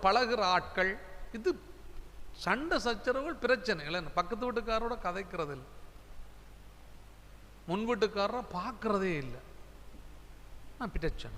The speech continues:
ஆக்களும் ஹம், உண்டு போன்னு சொல்லி. முகத்தை பார்த்து, பொம்பளையில கொஞ்சம் கூட இருக்காது ஆம்பளையிலும் பார்க்க, அது எனக்கு தெரியும்.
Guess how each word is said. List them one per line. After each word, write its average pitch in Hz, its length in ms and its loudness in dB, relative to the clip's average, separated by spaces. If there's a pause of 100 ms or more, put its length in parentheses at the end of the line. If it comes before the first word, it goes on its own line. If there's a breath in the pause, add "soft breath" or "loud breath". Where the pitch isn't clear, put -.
ஆக்களும் 123 520 -4 (1200)
ஹம், 349 160 8 (380)
உண்டு 196 180 -2
போன்னு 123 140 2
சொல்லி. 123 540 -4 (720 soft breath)
முகத்தை 208 360 2
பார்த்து, 175 420 -6 (2250)
பொம்பளையில 233 440 4
கொஞ்சம் 262 260 -4
கூட 240 320 8
இருக்காது 135 420 2 (720)
ஆம்பளையிலும் 151 520 0
பார்க்க, 123 260 -6 (320)
அது 131 80 -10
எனக்கு 131 240 -6
தெரியும். 147 280 -2